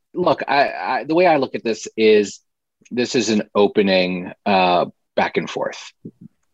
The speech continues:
White House starts aspirational with what they'd like.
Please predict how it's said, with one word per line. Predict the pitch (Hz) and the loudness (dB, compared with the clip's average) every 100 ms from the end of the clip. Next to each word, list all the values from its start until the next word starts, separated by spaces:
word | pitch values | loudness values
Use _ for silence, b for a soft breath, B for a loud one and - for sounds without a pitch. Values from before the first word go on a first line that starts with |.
| - | -12
White | 92 104 117 110 | -2 2 4 2
House | 117 - | 0 0
starts | - 101 98 - - | -2 0 0 -2 -4
aspirational | 85 - 98 95 117 - 120 113 104 | -2 0 2 4 4 2 0 -2 -2
with | - - | -4 -2
what | 87 - | -2 0
they'd | 82 | 0
like. | 98 113 110 110 | 2 4 4 0